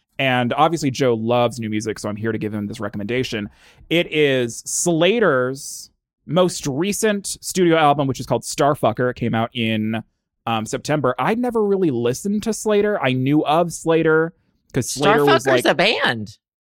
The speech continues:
Speaker 1: I, I think there's a lot of things called Starfucker.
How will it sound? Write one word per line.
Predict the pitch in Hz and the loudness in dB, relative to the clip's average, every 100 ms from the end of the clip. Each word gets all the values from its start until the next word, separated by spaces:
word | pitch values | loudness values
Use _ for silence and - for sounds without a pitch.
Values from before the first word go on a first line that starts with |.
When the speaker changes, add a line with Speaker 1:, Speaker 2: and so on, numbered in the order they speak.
| _ - | _ -2
Speaker 1:
I, | 135 131 131 123 120 - | 0 2 0 -4 -10 -2
I | 135 131 | 0 0
think | - | 0
there's | 240 190 | -2 2
a | |
lot | 160 | 2
of | 156 | 0
things | 160 139 | -4 -6
called | 156 185 | -2 -4
Starfucker. | - - 98 85 - - - | -2 -4 -4 -6 -10 -14 -16